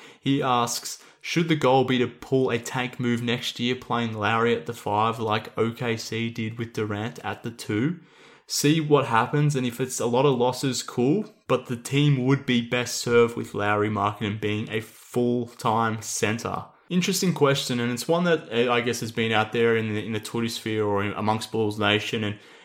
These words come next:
it's definitely a worthy question, and as I sort of alluded to before, depending on how you feel about Markkanen and whether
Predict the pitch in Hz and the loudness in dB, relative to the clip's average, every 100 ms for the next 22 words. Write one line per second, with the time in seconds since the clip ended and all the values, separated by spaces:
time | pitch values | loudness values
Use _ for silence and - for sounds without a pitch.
0 | _ 123 - 165 180 165 147 147 139 139 | _ -4 2 4 4 6 8 8 6 2
1 | 139 127 - 110 107 117 117 131 117 113 | 0 0 -2 0 0 2 2 2 0 2
2 | 120 117 120 113 - 120 110 107 - 123 | 2 0 -4 -8 -2 2 2 0 -2 0
3 | 131 135 123 120 123 120 117 123 123 117 | 2 2 2 2 0 0 0 2 2 2
4 | 101 92 98 101 95 101 104 104 98 | 2 2 0 0 -4 -2 0 0 -2